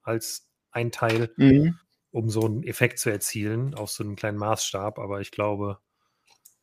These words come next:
Speaker 1: äh, das wird bei den Jago City Gardens nicht funktionieren.
Speaker 2: Ja. Also was ich auf jeden Fall verbauen möchte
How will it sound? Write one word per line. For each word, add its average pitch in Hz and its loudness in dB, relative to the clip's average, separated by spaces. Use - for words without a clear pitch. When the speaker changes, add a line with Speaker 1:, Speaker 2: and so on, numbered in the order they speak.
Speaker 1:
äh, 98 -6
das - -6
wird 104 -2
bei 101 -2
den 98 -6
Jago 98 -4
City 104 -8
Gardens 101 -6
nicht 95 -10
funktionieren. 98 -10
Speaker 2:
Ja. 113 -4
Also 117 2
was 110 4
ich 117 2
auf 110 0
jeden 120 6
Fall 113 0
verbauen 113 -2
möchte 117 -2